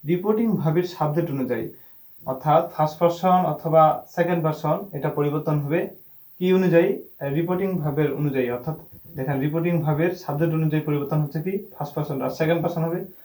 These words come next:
অবজেক্ট অনুযায়ী, থার্ড পারসন থাকলে অপরিবর্তনীয়। তাহলে লিজা সে, লিজা বলে, that যে, লিজা বলে, that যে, আইটা কি? আই ফার্স্ট পারসন, তাহলে লিজা প্রনাউন কি? সে। যদি ছেলে হইতো এখানে, তাহলে বসাতাম কি? হি। এরপরে দেখেন,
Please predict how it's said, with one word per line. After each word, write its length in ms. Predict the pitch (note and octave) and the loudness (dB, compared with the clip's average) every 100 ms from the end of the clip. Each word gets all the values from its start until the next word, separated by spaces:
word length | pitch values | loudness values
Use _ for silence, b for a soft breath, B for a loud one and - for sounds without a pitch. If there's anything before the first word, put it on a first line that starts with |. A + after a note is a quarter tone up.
| B - | B 6
অবজেক্ট 340 | D#3+ F3 F#3 | 6 6 2
অনুযায়ী, 280 | D#3 C#3 C#3+ | 2 2 0
থার্ড 180 | - D#3+ | 0 2
পারসন 200 | E3+ E3+ | 2 2
থাকলে 280 | E3 F3+ G3+ | -2 -2 0
অপরিবর্তনীয়। 680 | D#3+ F3 D3+ B2 - A#2 - - B B | 0 2 2 2 -4 -8 -10 -16 B B
তাহলে 160 | - D3+ D3+ | -2 0 2
লিজা 400 | D3 F3 F3+ F3+ | 4 4 6 4
সে, 180 | - D3 | 2 -2
লিজা 320 | C3 C#3 D#3+ | 0 4 4
বলে, 360 | C3+ B2+ - - | 6 2 0 -2
that 180 | C#3 C#3 C#3+ | 0 2 0
যে, 340 | C#3 C#3 - - | 0 2 0 -4
লিজা 240 | C3 D3 D3 | 0 2 2
বলে, 320 | C3+ C#3+ - D3 | 2 0 -4 -4
that 180 | C#3 | -2
যে, 460 | C#3 C3+ C#3+ A#2+ - - B B B - - - - - | -2 0 2 2 -2 -8 B B B -20 -20 -20 -20 -16
আইটা 280 | C#3 E3+ F3 | 2 4 6
কি? 220 | B2 A#2 - | 4 -2 -6
আই 140 | C3 | -6
ফার্স্ট 260 | - D#3+ E3 | 0 0 2
পারসন, 220 | D#3+ D#3+ | 0 0
তাহলে 260 | D3+ D3 C#3+ | 0 0 2
লিজা 240 | D#3 D#3+ - - - - - | 4 2 2 -8 -20 -14 -2
প্রনাউন 280 | D#3+ D#3+ | 2 2
কি? 200 | D3+ A2+ - - - - - - | 0 -6 -10 -20 -20 -20 -20 -6
সে। 180 | B2 G#2 - | -4 -4 -6
যদি 220 | C#3 D3+ D3 | -2 0 0
ছেলে 260 | - F#3 | 2 4
হইতো 280 | F3 F3 F3 | 6 4 2
এখানে, 240 | E3 E3+ - - - | 2 -2 -4 -12 -12
তাহলে 180 | C#3+ C#3+ | -6 -4
বসাতাম 380 | C#3+ D3+ D3 C#3+ | -2 -2 -2 -4
কি? 240 | C3 A#2+ - | -6 -10 0
হি। 260 | F3 D3+ - - B B B | 2 2 0 -14 B B B
এরপরে 300 | E3+ F3 G#3+ | -2 0 2
দেখেন, 320 | F3+ D#3+ D#3+ | 2 2 0